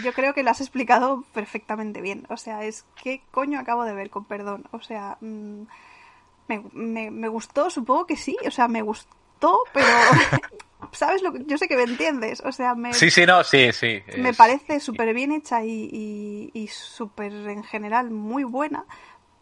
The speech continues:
Speaker 1: pero no llegué a entenderla del todo. Por eso quería comentarlo también contigo, que sé que, que, bueno, al habérmela recomendado tú, pues estarás también más, más puesto en ella. Me pareció eso, o sea, la,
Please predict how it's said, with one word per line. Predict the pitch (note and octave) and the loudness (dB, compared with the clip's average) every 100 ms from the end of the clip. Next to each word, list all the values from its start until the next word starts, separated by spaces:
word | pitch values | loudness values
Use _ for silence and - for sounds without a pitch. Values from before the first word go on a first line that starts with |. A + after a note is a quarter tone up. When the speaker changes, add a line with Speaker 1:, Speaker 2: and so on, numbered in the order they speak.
| - | -4
Speaker 1:
pero | A#3+ A3 A3 | 0 0 -2
no | A3 A3 | -4 -4
llegué | A3 C4+ C4+ | -4 -4 -2
a | |
entenderla | C#4+ D4 C#4+ B3+ A#3+ B3 D#4+ | -2 -2 -2 -4 -6 -4 -4
del | C#4+ A3 | -4 -6
todo. | G#3+ A#3+ A3 | -4 -2 -2
Por | F#3+ | -6
eso | G#3+ A#3 | -8 -6
quería | A#3 A#3 | -4 -4
comentarlo | A#3 A3+ A3+ | -6 -8 -6
también | A3+ G#3+ | -6 -6
contigo, | G#3+ G3+ G#3 C4 B3 | -10 -10 -8 -4 -4
que | G#3 | -4
sé | - G#3 | -14 -14
que, | A3 G#3 G3+ G3+ - | -12 -10 -12 -16 -20
que, | - G3 | -16 -12
bueno, | G3 G3+ | -12 -10
al | - F3+ | -10 -8
habérmela | F3 G3+ G3+ | -8 -4 -4
recomendado | G3+ G#3+ G#3+ G#3 G#3 G3+ | -4 -6 -8 -8 -8 -10
tú, | A3 A3+ | -12 -14
pues | - - | -16 -16
estarás | G3 - G3 | -16 -14 -14
también | - G#3 G#3 | -12 -12 -12
más, | G3+ G3 G3+ G#3+ - | -10 -10 -12 -16 -16
más | G#3+ G#3 | -16 -14
puesto | A3+ G#3+ G#3 | -16 -18 -18
en | G#3+ | -12
ella. | B3+ A3+ - _ - - - - - - - | -10 -10 -12 _ -20 -20 -20 -20 -20 -20 -8
Me | A#3 A3+ | -4 0
pareció | A3 A3 G#3+ D4 D#4 | 2 2 -2 -2 -2
eso, | C4 G3+ | -2 -4
o | |
sea, | G3+ | -4
la, | G#3+ | -6